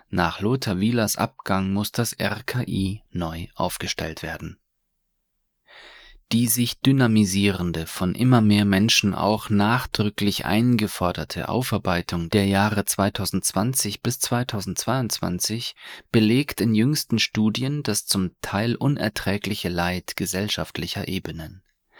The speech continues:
An erster Stelle seien dabei immer die Kinder und Jugendlichen genannt,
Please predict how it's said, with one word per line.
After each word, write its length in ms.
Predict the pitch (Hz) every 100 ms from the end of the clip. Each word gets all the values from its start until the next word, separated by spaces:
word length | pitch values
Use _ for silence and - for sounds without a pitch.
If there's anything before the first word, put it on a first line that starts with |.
| - - - - -
An 200 | 110 104
erster 400 | 101 127 - 104
Stelle 380 | - 98 123
seien 380 | 131 117 113 120
dabei 360 | 107 92 107 123
immer 360 | - 110 107
die 120 | 104 123
Kinder 400 | - 90 87 85
und 220 | 107 -
Jugendlichen 600 | 127 135 107 85 - 85
genannt, 580 | 80 80 76 - -